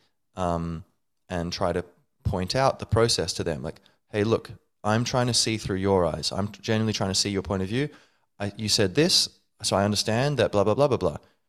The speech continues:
And in your own words, say what they've been saying to you. And then that's gonna prove to them that you've been paying attention. You can, you're not even just coughing up, repeating what they said, but you're rephrasing it,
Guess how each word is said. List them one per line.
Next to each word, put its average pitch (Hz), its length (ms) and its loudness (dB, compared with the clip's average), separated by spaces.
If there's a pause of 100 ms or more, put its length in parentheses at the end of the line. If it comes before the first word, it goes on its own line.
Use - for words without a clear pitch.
(360)
And 107 100 -4
in 110 80 2
your 107 180 6
own 113 200 4
words, 101 460 4
say 110 220 4
what 98 140 2
they've 92 200 2 (200)
been 95 140 -6
saying 135 260 0
to - 120 -6
you. - 80 -12 (480)
And 104 80 -4
then 98 80 0
that's 104 160 4
gonna 98 160 -2
prove 147 320 0
to 104 100 -2
them 85 220 -2
that - 100 -6
you've 92 280 -4 (180)
been 87 160 -6
paying 90 240 -2
attention. - 460 -4 (420)
You 101 120 -8
can, 92 400 -4 (720)
you're 110 140 -4
not 110 120 4
even 98 160 0
just 110 160 -2
coughing 101 300 0
up, 87 300 0
repeating 98 340 0
what 82 100 -4
they 78 120 -4
said, 107 340 0
but 90 100 -8
you're 90 180 0
rephrasing 92 580 -2
it, - 80 -10